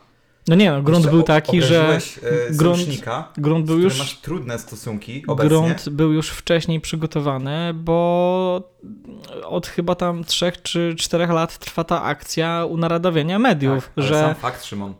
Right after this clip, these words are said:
Speaker 1: A to też jest idiotyczne, że wiesz, że z jednej strony się budzisz w ogóle w Polsce i dochodzisz do wniosku, że koncern, kurde, niemiecki ma zdecydowaną większość twojej lokalnej prasy.
Speaker 2: Zgadza
Speaker 1: I
Speaker 2: się,
Speaker 1: wyobraź
Speaker 2: tylko
Speaker 1: sobie,
Speaker 2: trzeba robić
Speaker 1: dobra,
Speaker 2: z głową.
Speaker 1: i, i wyobraźmy sobie,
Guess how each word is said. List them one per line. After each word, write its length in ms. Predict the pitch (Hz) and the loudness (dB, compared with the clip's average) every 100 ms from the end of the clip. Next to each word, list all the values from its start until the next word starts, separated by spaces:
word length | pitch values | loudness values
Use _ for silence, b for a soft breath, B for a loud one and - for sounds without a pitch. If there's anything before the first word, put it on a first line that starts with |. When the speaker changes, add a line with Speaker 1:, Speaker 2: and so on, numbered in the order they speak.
| _ | _
Speaker 1:
A 260 | 131 156 165 | -10 -6 0
to 120 | 185 | 0
też 180 | 277 - | 2 4
jest 240 | 202 - | 4 2
idiotyczne, 560 | 170 165 160 156 - 147 | 2 2 2 -2 -2 0
że 140 | 147 | 0
wiesz, 220 | 156 143 | 0 -2
że 220 | - 151 143 | -2 -2 0
z 60 | |
jednej 220 | 156 156 | 0 -2
strony 360 | 151 - 156 160 | -2 -2 -2 -2
się 300 | - 147 147 B B | -2 -2 -2 B B
budzisz 420 | 151 151 156 156 | 0 2 2 0
w 80 | 143 | 2
ogóle 480 | 151 147 151 151 147 - - | 0 2 2 2 0 -6 -16
w 140 | - | -12
Polsce 580 | - 147 147 - 190 202 202 B B | -2 0 0 -2 -2 -2 -4 B B
i 60 | |
dochodzisz 300 | 151 165 165 | 0 0 0
do 160 | 151 165 | 2 0
wniosku, 380 | 147 170 - 196 | 2 -2 0 0
że 300 | 180 180 170 | 2 2 0
koncern, 540 | 180 190 - 170 156 156 | 0 0 2 0 0 -4
kurde, 320 | 170 160 160 | -4 0 2
niemiecki 680 | 160 151 156 - 190 196 202 B - | 2 0 -2 -2 0 0 -2 B 0
ma 120 | 165 | 0
zdecydowaną 600 | 160 156 160 160 185 165 | 0 -2 0 2 2 0
większość 540 | 156 185 - 180 - 180 | 0 -2 0 -2 -4 -10
twojej 220 | - 175 | 0 2
lokalnej 380 | 165 170 165 160 | 4 2 0 0
prasy. 460 | - 143 123 - 127 b b b b b | -2 -2 -2 -4 -6 b b b b b
Speaker 2:
Zgadza 220 | 98 175 | 0 2
Speaker 1:
I 20 | |
Speaker 2:
się, 60 | 170 | 6
Speaker 1:
wyobraź 420 | 190 233 220 233 | 4 4 4 4
Speaker 2:
tylko 80 | - | 2
Speaker 1:
sobie, 160 | 190 190 | 2 2
Speaker 2:
trzeba 120 | - - | 2 2
robić 60 | |
Speaker 1:
dobra, 220 | 196 190 240 | 2 4 2
Speaker 2:
z 20 | |
głową. 260 | 220 208 | 2 0
Speaker 1:
i, 60 | 196 | 0
i 60 | 185 | 2
wyobraźmy 480 | 190 202 262 240 | 2 2 2 2
sobie, 400 | 214 - 147 226 | 2 0 0 -2